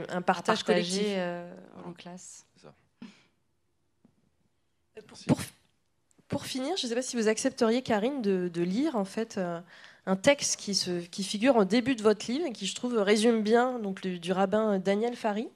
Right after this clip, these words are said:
Speaker 2: Ah oui.
Speaker 1: qui résume bien finalement le travail que vous faites, Karen, et que vous faites, Karine, sur, sur la transmission de la voix de ces témoins, de ces rescapés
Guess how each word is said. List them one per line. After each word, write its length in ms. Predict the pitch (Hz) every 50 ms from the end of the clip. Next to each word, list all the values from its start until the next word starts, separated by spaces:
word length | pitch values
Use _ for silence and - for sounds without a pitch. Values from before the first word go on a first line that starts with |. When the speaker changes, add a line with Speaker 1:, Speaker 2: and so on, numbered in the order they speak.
| _ -
Speaker 2:
Ah 40 | 175 170 170
oui. 60 | 165 170 - - - -
Speaker 1:
qui 140 | - - 202
résume 280 | 196 208 214 208 226 220
bien 220 | 220 247 247 240
finalement 360 | 240 - - 202 190 208 214
le 100 | 220 208
travail 380 | 208 - - 214 208 208 214 208
que 160 | 190 - 190
vous 180 | 180 170 165 165
faites, 380 | - - 202 190 190 190 - 143 - - -
Karen, 420 | - 185 175 190 202 208 208 202
et 100 | 196 190
que 120 | 190 -
vous 100 | 165 170
faites, 420 | 170 - - 196 196 196 - 185 170 - - - - - - - _
Karine, 360 | - 208 190 190 220 247 269
sur, 380 | 262 - - 220 190 180 175 175
sur 180 | - - 196
la 120 | 196 185 190
transmission 960 | - - - - - 247 240 - - 233 220 208 - - - 240 269 311 311 - - - - - - _ _ _ _ _ -
de 120 | 185 208 247
la 120 | 240 233
voix 400 | 226 202 202 208 202 226 277 311 - - 240
de 180 | 220 190 220
ces 180 | 254 247 - 247
témoins, 460 | 240 - 226 214 214 208 208 226 262 311 285 -
de 180 | 220 196 214
ces 160 | 214 - -
rescapés 600 | 208 208 208 208 - 202 196 202 - 214 233 262